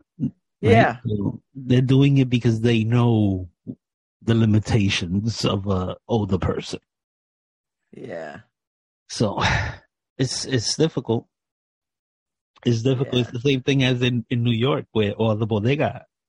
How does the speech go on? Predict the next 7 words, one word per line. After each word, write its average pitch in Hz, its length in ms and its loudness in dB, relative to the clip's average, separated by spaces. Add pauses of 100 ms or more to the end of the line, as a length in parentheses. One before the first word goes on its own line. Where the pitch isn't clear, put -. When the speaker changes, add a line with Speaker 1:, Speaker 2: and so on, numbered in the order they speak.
(400)
Speaker 1:
um, 98 300 -2
robberies 95 500 -4
going 90 300 -8
on. 90 240 -16 (500)
Speaker 2:
Mm-hmm. 147 800 -16
Speaker 1:
It's 123 220 0
usually, 127 800 2